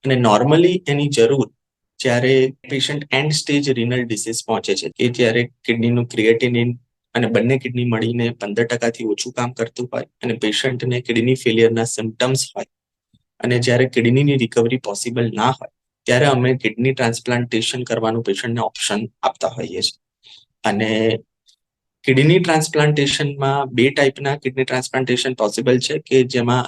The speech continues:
એક લાઈવ રિલેટેડ ટ્રાન્સપ્લાન્ટેશન હોય છે કે જેમાં પરિવારમાંથી જ માતા, પિતા, ભાઈ, બહેન અથવા કોઈ નજીકના સગા પેશન્ટને કિડની ડોનેટ કરે છે, જેને લાઈવ રિલેટેડ કિડની ટ્રાન્સપ્લાન્ટ કહીએ છીએ.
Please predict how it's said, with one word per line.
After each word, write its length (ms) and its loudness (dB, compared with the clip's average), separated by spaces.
એક 180 -2
લાઈવ 360 4
રિલેટેડ 500 2
ટ્રાન્સપ્લાન્ટેશન 720 -2
હોય 180 -2
છે 140 -8
કે 60 2
જેમાં 320 2
પરિવારમાંથી 840 2
જ 80 -6
માતા, 400 0
પિતા, 420 -4
ભાઈ, 300 -4
બહેન 300 -2
અથવા 340 -4
કોઈ 160 0
નજીકના 480 -4
સગા 340 -2
પેશન્ટને 480 2
કિડની 360 0
ડોનેટ 460 2
કરે 300 -2
છે, 180 -6
જેને 360 -2
લાઈવ 380 4
રિલેટેડ 540 0
કિડની 260 -2
ટ્રાન્સપ્લાન્ટ 640 -4
કહીએ 220 -2
છીએ. 220 -10